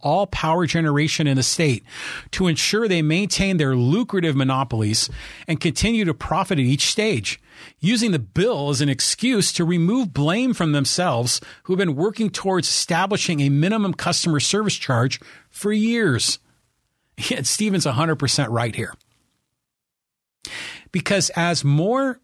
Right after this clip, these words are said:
people are installing solar, they're using the grid less.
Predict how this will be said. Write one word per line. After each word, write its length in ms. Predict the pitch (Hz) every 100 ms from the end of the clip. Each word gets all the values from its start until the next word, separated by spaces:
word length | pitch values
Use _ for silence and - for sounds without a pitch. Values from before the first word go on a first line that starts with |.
| -
people 420 | 196 196 196 190
are 180 | 147 143
installing 560 | 135 - 151 143 151
solar, 640 | - - 170 139 101 135 - _ _ _ _ _ -
they're 120 | 160
using 440 | 139 160 170 180
the 80 | 165
grid 360 | 135 131 131 120
less. 600 | 110 135 - - -